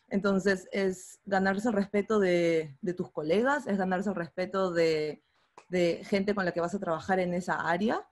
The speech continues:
y, eh, en, y con el tiempo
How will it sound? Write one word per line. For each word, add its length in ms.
y, 480
eh, 680
en, 260
y 240
con 180
el 160
tiempo 680